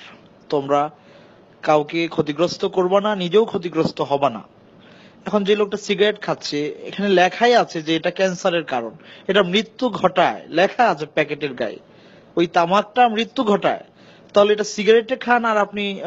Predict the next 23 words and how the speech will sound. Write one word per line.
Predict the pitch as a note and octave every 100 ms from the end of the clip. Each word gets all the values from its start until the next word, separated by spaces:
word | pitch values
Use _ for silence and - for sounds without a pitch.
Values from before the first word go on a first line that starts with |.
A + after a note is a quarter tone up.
| E3+
পানের | F3+ F#3+ G3+
সাথে | G3 F3+
চিবিয়ে | E3+ F#3+ F3+
খান, | E3 F3
একই | G#3+ G#3+ G3+
কথা, | D#3+ C#3+ F2+
এটা | D#3+
মৃত্যু | F#3 G#3+ - -
ঘটাবে। | A3+ A3+ F3+ A#2 - _ - - - - - - -
আচ্ছা, | E3 F3 - D3
তাহলে | F3 F#3+ A3 G3+
মৃত্যু | F#3 G3+ - A3
যদি | G#3 A3
ঘটায় | D#3 F3 G3+
এটা | F#3+ F#3+
তো | G3+
তাহলে | G3 F#3 F#3
আত্মহত্যা | - E3+ F#3 G3 G#3
শামিল, | - D3+ B2 - - - - _ - _ - - - - - - -
আপনি | D#3 F3
নিজের | F#3+ F#3+ A3+
ক্ষতি | G#3+ F#3
করছেন, | D#3 C#3+ -